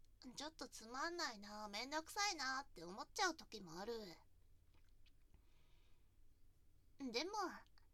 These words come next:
エロいコスチューム着たりするのは好き。そういうコスチューム着て、人とお話できるイベントとかは結構好きでたまに行くかな。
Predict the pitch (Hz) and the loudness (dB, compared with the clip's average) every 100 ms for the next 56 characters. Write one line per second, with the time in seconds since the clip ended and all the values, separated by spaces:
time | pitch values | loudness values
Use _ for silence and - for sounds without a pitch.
0 | - - - - - - - - - - | -20 -20 -20 -20 -20 -20 -20 -20 -20 -20
1 | - - - - - - - - - 285 | -20 -20 -20 -18 -16 -18 -18 -20 -4 -2
2 | 226 226 311 466 466 - - 302 233 196 | 2 4 6 6 4 2 4 4 4 -6
3 | - 285 320 254 226 254 302 254 - - | 4 6 6 4 0 6 8 8 4 -2
4 | - 320 - - - - - - - - | 8 8 6 -12 -12 -12 -10 -8 -8 -10
5 | - - - - - - - - - - | -14 -12 -14 -14 -10 -8 -6 -8 -8 -8
6 | - - 208 277 359 370 440 453 - 466 | -8 0 2 4 4 6 2 2 2 2
7 | 359 254 - - 233 226 - - - - | 2 -2 -4 -2 -2 -4 -10 -16 -16 -10
8 | - 220 214 233 247 254 262 269 262 - | -6 -4 4 4 4 0 -2 0 0 2
9 | 320 302 196 226 233 269 320 392 339 254 | 2 2 2 -6 -2 2 4 6 6 4
10 | - - 202 - 247 - - 269 233 202 | -2 -4 -6 0 0 0 -2 -2 -2 -2
11 | 196 233 269 320 330 214 202 277 320 254 | -2 -2 -6 2 2 2 0 2 2 2